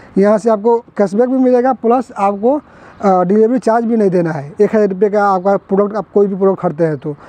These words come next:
ठीक है। तो मैं आपको यहाँ पे दिखा दूँगा, दिया हूँ।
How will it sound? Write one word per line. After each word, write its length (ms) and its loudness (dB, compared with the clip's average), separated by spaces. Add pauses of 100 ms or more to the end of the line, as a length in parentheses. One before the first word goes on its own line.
(300)
ठीक 160 2
है। 160 0 (420)
तो 260 4
मैं 220 2
आपको 280 0
यहाँ 160 2
पे 120 -2
दिखा 260 0
दूँगा, 320 0 (100)
दिया 220 0
हूँ। 220 -4